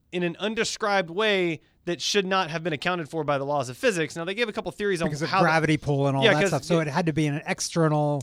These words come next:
Speaker 1: some kind of external force.
Speaker 2: force, yeah.
Speaker 1: And, and so they gave a couple of theories on, like, what that may or may not have been, but his, his basically, basic speculation is, hey, uh, perhaps this was something other than just a big rock.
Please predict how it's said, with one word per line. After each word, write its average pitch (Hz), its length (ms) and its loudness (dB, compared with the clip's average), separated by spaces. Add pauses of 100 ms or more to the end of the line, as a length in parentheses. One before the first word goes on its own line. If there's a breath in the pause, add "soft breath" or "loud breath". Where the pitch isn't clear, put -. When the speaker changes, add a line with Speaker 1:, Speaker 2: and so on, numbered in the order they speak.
(100)
Speaker 1:
some 196 180 -2
kind 185 160 0
of - 80 -6
external 185 340 0
force. 202 360 0
Speaker 2:
force, 151 360 2
yeah. 127 200 -4
Speaker 1:
And, 190 180 -2
and 180 140 -4
so 196 320 4
they 247 100 -2
gave 359 140 -4
a 285 40 -4
couple 220 280 0
of - 80 -4
theories 196 340 2
on, 156 140 0
like, 151 160 -4
what 170 160 -2
that 151 120 -4
may 165 140 -2
or 156 60 0
may 151 100 -2
not 160 160 -2
have 160 80 -4
been, 226 240 4
but 175 120 2
his, 175 200 -2
his 151 240 -6
basically, 170 480 -8
basic 165 340 -6
speculation 185 480 -6
is, 131 100 -8
hey, 170 380 -2 (380 soft breath)
uh, 131 140 -12 (180)
perhaps 165 640 0
this 120 300 -12
was 131 340 -4
something 123 800 -12
other 110 300 -10
than 107 240 -12
just 101 200 -16
a 95 40 -18
big - 180 -20
rock. - 300 -20